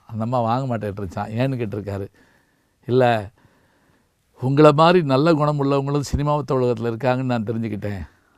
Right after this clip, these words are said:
அப்பதான் அவங்க ரெண்டு பேரும் இணையறாங்க." அப்ப அந்த அம்மா கூட அவர்ட்ட கேட்டுச்சான், "ஆ,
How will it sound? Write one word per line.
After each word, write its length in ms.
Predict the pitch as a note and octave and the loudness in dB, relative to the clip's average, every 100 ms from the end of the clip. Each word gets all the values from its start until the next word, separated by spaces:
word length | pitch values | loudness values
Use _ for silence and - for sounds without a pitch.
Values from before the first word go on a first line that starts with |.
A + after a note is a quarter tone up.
| - | -8
அப்பதான் 400 | A2+ C3 A#2 D#3 | -4 -2 2 4
அவங்க 200 | C#3 B2+ | 2 2
ரெண்டு 240 | A#2+ A#2+ B2+ | -2 0 0
பேரும் 160 | A#2+ | 0
இணையறாங்க." 340 | A#2 A2 G2+ F#2+ - _ _ _ _ _ _ | 0 -2 -4 -6 -14 _ _ _ _ _ _
அப்ப 220 | A2 C3 | -6 0
அந்த 160 | B2 B2+ | 0 0
அம்மா 200 | C#3 D#3 | 0 2
கூட 280 | D3+ C#3+ B2+ | 2 2 0
அவர்ட்ட 140 | B2+ C3+ | -4 -6
கேட்டுச்சான், 380 | B2+ - A2 - _ _ _ _ _ _ _ - | -6 -6 -6 -8 _ _ _ _ _ _ _ -2
"ஆ, 720 | A#2+ B2 A#2 A#2 A2+ A2 | 0 2 0 -2 -4 -6